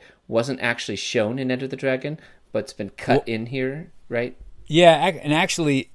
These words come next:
Speaker 2: In Seung, the director, was told by Golden Harvest that they said, "Look, we've got Bruce Lee footage. It's never been released,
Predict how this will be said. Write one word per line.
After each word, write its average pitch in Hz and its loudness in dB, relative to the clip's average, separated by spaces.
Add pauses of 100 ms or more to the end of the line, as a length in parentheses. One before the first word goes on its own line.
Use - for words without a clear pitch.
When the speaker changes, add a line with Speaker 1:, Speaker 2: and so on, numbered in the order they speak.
(120)
Speaker 2:
In 165 0
Seung, 151 4
the 117 4
director, 113 2
was 104 0
told 117 4
by 117 6
Golden 110 2
Harvest 101 0
that 104 -4
they 113 -2
said, 113 0
"Look, 120 2
we've 120 -2
got 131 4
Bruce 135 -2
Lee 123 2
footage. 107 -2
It's 101 -8
never 110 -2
been 110 -2
released, 107 -2